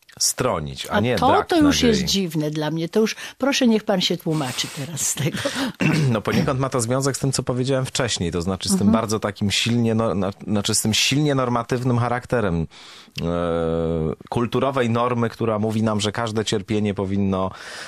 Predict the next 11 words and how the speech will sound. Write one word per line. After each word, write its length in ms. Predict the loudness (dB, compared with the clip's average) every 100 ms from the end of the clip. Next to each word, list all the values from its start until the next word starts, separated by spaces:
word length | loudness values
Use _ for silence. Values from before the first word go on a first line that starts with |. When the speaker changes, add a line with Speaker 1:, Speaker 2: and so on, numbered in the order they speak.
| -8
Speaker 1:
e, 240 | -2 0 0
zostać 360 | 0 -2 -4
przezwyciężone, 1080 | -2 -2 0 0 -2 0 0 0 0 0 0
że 160 | -2 -2
każda 340 | -2 -2 -4
klęska 580 | -2 -2 0 0 0 0
ma 120 | 0
zaowocować 680 | 0 0 0 -2 -2 -2 -2
naszym 280 | -2 -2 -2
wzmocnieniem, 880 | 0 -2 -2 0 0 2 2 2 2
że 300 | 2 0